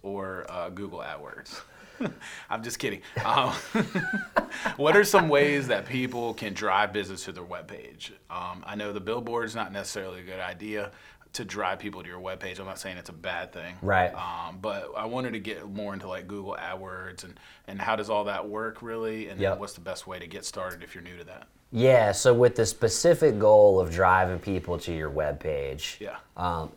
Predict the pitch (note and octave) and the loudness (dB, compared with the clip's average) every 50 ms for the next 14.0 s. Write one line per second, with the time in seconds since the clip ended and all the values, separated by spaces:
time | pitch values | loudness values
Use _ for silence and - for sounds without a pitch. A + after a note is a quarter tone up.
0 | _ _ - F#2 F#2+ G2+ G2+ G2+ G#2 A2 A#2 A#2+ A#2 G2+ F#2 F#2 F#2 F#2 G2 G#2+ | _ _ -2 2 6 6 8 8 8 6 6 6 6 6 4 2 0 0 2 6
1 | A2+ A#2+ B2+ B2+ A#2 A#2+ A#2+ A#2+ A#2 A2 G#2 - - - G#2 G2 F#2 F#2 F2 - | 8 8 8 8 10 10 10 10 10 8 6 4 4 4 6 6 6 4 2 0
2 | - - E2+ D2+ D#2+ E2 E2 D#2+ D#2 D2+ D2+ D2+ D#2 - _ _ _ _ _ - | -2 -2 -2 -2 0 0 0 0 0 0 -2 -4 -8 -12 _ _ _ _ _ -20
3 | - _ _ - - F#2 F2+ G2 F#2 F2+ F2 E2+ E2+ E2 D#2+ D#2+ E2 - - - | -20 _ _ -10 -2 0 2 2 2 2 0 0 -2 -2 -4 -6 -8 -6 -2 0
4 | A2 F#2+ F2+ G2 F2+ D#2+ - - - F#2 F2+ F#2 F2 F2+ F2 E2 C#2+ F2 D#2+ D#2 | 0 0 0 0 -2 -4 -2 0 2 2 2 2 0 -2 -4 -4 -6 -8 -8 -8
5 | D2 D2 D#2 D#2+ D#2+ D#2 C#2+ D2+ D2 C#2 C2+ C2+ - - _ - - E2 E2 D#2+ | -8 -6 -6 -4 -4 -4 -4 -2 -2 -2 -4 -6 -8 -14 _ -12 -10 -8 -8 -8
6 | D#2 - F#2 F2 D#2+ - E2+ D#2+ D#2+ D#2 D2+ D2 D2 D#2 D#2 - - E2 D2 D2 | -8 -6 -6 -6 -4 -4 -2 -2 -2 -2 -2 -2 -4 -4 -4 -6 -6 -10 -10 -8
7 | - - D#2 C#2+ C#2+ C#2 B1+ A#1 A#1+ A#1+ A#1 - G#1+ G1+ G1+ G1+ - - - - | -6 -6 -4 -4 -4 -6 -6 -8 -10 -12 -12 -12 -12 -12 -12 -12 -14 -14 -14 -14
8 | - - - - D#2 D2 D2 D2+ D2+ D2 - - _ _ _ _ _ _ _ _ | -14 -12 -8 -6 -2 -2 0 0 -2 -4 -6 -10 _ _ _ _ _ _ _ _
9 | _ _ _ _ _ - F#2 G2+ A#2 B2+ C3 C#3 C#3 C3+ A#2+ G#2 G#2 G#2 G2+ G2 | _ _ _ _ _ 0 4 6 8 8 10 10 10 10 8 8 4 2 4 4
10 | F#2+ F#2+ F#2 F2+ F2 F2 - - _ _ _ _ _ _ _ - F#2+ F#2+ F#2 F2+ | 4 4 2 2 0 -2 -4 -10 _ _ _ _ _ _ _ -4 -2 -2 -2 -2
11 | F2 E2+ - - G2 F2+ E2 E2+ F#2+ F#2+ F#2+ G2 G2+ G#2 G2+ F#2+ F2+ F2+ - G2+ | -2 -2 -2 0 0 0 2 2 2 2 2 2 0 0 0 -2 -2 0 2 4
12 | F#2 F2+ E2 - - F2+ E2+ D2+ D2+ D#2 D#2+ D#2+ D#2 E2 D#2+ F#2 F2 F2+ F2+ F2 | 4 4 2 0 -2 -2 -2 -2 -2 -2 0 2 2 2 0 0 -2 -2 -2 -2
13 | F2 F2 E2+ - - _ _ _ _ - - F2 F2 E2+ E2+ E2+ E2 D#2+ D#2+ - | -4 -6 -8 -10 -14 _ _ _ _ -2 2 4 4 6 6 6 4 2 2 -2